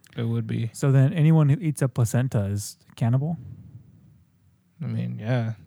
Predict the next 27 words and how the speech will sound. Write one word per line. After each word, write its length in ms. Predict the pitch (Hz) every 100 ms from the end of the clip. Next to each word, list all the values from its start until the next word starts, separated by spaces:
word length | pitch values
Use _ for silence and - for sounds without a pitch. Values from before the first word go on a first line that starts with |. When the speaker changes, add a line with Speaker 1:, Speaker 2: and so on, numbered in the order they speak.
| -
Speaker 2:
Place-, 200 | 123 -
Speaker 1:
technically. 260 | 123 127 117
Speaker 2:
placenta 380 | 135 147 151
pills? 400 | 156 170 170 - - - _ _ _ _ _ _ _ _ _ -
Speaker 1:
Technically, 520 | 127 - 117 117 117
yeah. 240 | 123 123 -
Speaker 2:
What 140 | 147
are 40 | 214
those? 260 | 233 220
Those 360 | 170 120 170 165
exist. 640 | 98 92 92 110 120 - -
Speaker 1:
Yeah. 360 | 110 127 120 - _ _ _
Speaker 2:
What 120 | 139
do 60 | 156
those 120 | 185
help 180 | 202 196
with? 240 | 220 196 - - _ _
Speaker 1:
I 240 | - 131 131
don't 300 | 110 120 120
know. 240 | 117 117 - _ _
Speaker 2:
I 80 | 127
think 180 | 117 233
it's 140 | 165 - _
postpartum 720 | 123 120 - - 123 117 110
depression. 840 | 104 - 127 - - 170 185 76 -
Speaker 1:
<clears throat> 40 | - _ _ _ _ _ _ _ _ _ _ _ _ _
Speaker 2:
Well, 100 | -